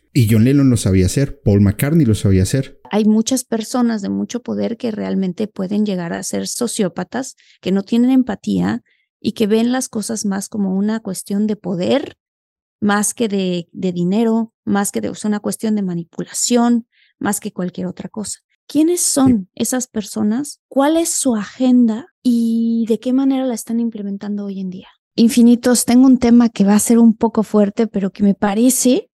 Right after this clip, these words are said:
Speaker 2: que es muy interesante abordar. Y es que hace poco estaba teniendo yo una conversación con alguien donde me decía, ¿tú has notado que hay ciertos rituales que se hacen en ciertos conciertos,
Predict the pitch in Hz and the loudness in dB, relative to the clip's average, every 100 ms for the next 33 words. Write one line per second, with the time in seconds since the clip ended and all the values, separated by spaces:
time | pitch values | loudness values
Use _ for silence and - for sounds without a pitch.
0 | _ _ _ - 214 - 233 269 330 311 | _ _ _ 0 2 6 6 6 6 4
1 | 226 202 - 208 208 233 190 185 185 190 | 2 0 2 2 2 0 0 0 0 0
2 | 180 220 - _ _ _ _ - 262 277 | -2 -6 -16 _ _ _ _ 0 2 2
3 | 320 330 277 269 294 - 254 254 226 226 | 2 2 2 2 0 2 0 2 4 6
4 | 233 226 220 226 226 214 196 - 196 - | 6 6 6 6 4 2 2 0 -2 2
5 | 220 254 240 208 196 196 202 _ _ - | 2 4 4 4 4 2 0 _ _ 2
6 | 208 214 214 214 - 240 233 _ - 349 | 4 6 4 2 2 0 0 _ -2 -2
7 | - 440 - 233 220 220 220 - _ - | -2 -4 0 2 4 4 4 -2 _ -20
8 | _ _ _ - 226 220 214 214 - 214 | _ _ _ -2 2 4 4 4 2 0
9 | 233 - 247 233 - 240 233 - - - | 0 2 2 0 0 2 2 0 -4 -6
10 | _ _ _ - 190 208 226 214 233 240 | _ _ _ -10 -4 2 2 2 2 2
11 | 240 247 240 - 214 220 214 208 - 208 | 4 2 0 -2 -4 -2 0 -2 0 2
12 | 202 175 208 196 185 - - 175 - 254 | 2 2 0 0 -6 -8 0 0 2 4
13 | 277 262 - 254 240 | 4 2 2 2 2